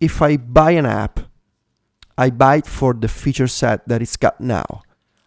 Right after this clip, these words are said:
I try not to imagine how it's,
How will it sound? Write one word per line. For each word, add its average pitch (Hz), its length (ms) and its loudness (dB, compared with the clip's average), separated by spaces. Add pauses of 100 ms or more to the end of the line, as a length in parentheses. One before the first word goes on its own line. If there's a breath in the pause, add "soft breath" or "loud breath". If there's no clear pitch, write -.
I 123 260 2
try 165 340 4
not 156 240 2
to 156 120 4
imagine 123 880 2 (400)
how 127 200 2
it's, 127 180 -4